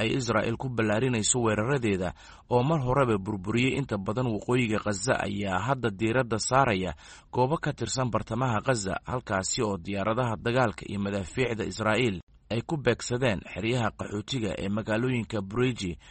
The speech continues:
Nusayraad iyo Maghazi oo dhulka lala simay, sida ay sheegeen dadka deegaanka. Dagaaladii ugu cuslaa qaarkood ayaa laga soo sheegayaa magaalada Khan Yunis ee koonfurta Gaza.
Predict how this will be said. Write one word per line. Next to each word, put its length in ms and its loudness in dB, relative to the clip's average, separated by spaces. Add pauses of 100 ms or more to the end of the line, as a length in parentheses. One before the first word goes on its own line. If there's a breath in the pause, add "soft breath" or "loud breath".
(140 loud breath)
Nusayraad 600 4 (100)
iyo 140 0
Maghazi 520 0 (140)
oo 160 0
dhulka 320 0
lala 180 0
simay, 300 -4
sida 320 2
ay 100 0
sheegeen 540 -2
dadka 280 -4
deegaanka. 600 -2 (800 loud breath)
Dagaaladii 500 2
ugu 220 -2
cuslaa 400 -2
qaarkood 500 0
ayaa 220 -2
laga 160 -4
soo 180 -2
sheegayaa 540 0 (300 loud breath)
magaalada 440 2
Khan 300 -2
Yunis 440 0
ee 140 -4
koonfurta 540 -4
Gaza. 320 0